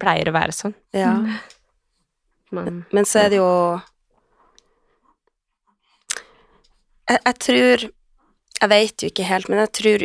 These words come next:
Speaker 2: uansett hvor mange som hadde prøvd å si, eller prøvd å snakke med meg og
Speaker 1: Mm.
Speaker 2: sånn, så hadde jeg nok ikke innsett selv, eller liksom bare sånn, «Nei, det går bra, det må bare, det er bare litt travelt akkurat nå», og det er bare,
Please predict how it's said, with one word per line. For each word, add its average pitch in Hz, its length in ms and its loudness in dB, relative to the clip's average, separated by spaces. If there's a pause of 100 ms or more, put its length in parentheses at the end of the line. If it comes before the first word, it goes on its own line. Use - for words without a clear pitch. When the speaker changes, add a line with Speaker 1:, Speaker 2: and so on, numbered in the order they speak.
(120)
Speaker 2:
uansett 196 500 -2
hvor 185 140 -4
mange 185 200 -2
som 190 140 -6
hadde 180 120 -8
prøvd 180 220 -4
å - 40 -8
si, 185 180 -6 (160)
eller 185 220 -4
prøvd 180 220 -2
å - 80 -6
snakke 190 340 -4
med 180 80 0
meg 165 320 0
og 208 80 0
Speaker 1:
Mm. 196 80 2
Speaker 2:
sånn, 180 240 0
så 180 160 -2
hadde 180 280 0
jeg 180 100 2
nok 170 220 -4
ikke - 220 -12 (100)
innsett 202 560 0
selv, 185 380 6
eller 170 240 0
liksom 175 280 -4
bare 170 100 2
sånn, 175 140 -2
«Nei, 180 180 4
det 175 100 -2
går 180 80 0
bra, 165 260 4
det 170 100 0
må 165 100 0
bare, 160 220 0
det 160 60 -4
er 165 40 -6
bare 175 120 4
litt 175 120 -6
travelt 165 320 0
akkurat 160 200 -6
nå», 160 300 -2
og 160 60 -4
det 165 60 -4
er 165 40 -4
bare, 160 380 -4